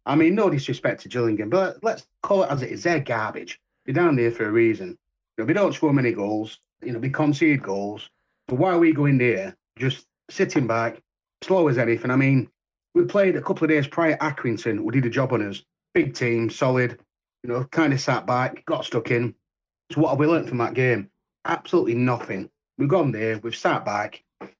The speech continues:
we're just slowly passing it round, building up front back. And at no stage in that game did he attempt to go for it. I mean, for me, it's a must-win game.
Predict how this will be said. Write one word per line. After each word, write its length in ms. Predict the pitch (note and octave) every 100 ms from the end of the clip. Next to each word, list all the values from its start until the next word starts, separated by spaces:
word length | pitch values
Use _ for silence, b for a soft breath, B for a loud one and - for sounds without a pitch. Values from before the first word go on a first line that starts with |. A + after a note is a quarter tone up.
| _ -
we're 60 |
just 220 | A#2 C3 -
slowly 640 | - - E3+ F3 D#3+ C#3
passing 340 | C#3 D3 -
it 80 | B2
round, 340 | G#2+ A#2+ A#2+ G2+
building 280 | D#3 C#3
up 120 | C3+ -
front 200 | A#2+ G#2
back. 420 | A2 A2+ - _ _ _ _ -
And 80 | F#3
at 80 |
no 240 | F#3 G#3+ G#3
stage 300 | - G3 F3
in 80 | E3+
that 180 | D#3
game 420 | - E3 B2 G#2+ -
did 120 | D3+
he 100 | D#3+
attempt 400 | D3 - F#3 C3+
to 60 | D#3+
go 120 | F#3
for 180 | G3+ D#3
it. 180 | - - _ _ _ _ -
I 60 | D#3
mean, 260 | F3+ F3 - -
for 120 | F#3
me, 120 | A3
it's 160 | D3 D3
a 20 |
must-win 400 | E3+ - D#3 C#3
game. 340 | F3 F3+ -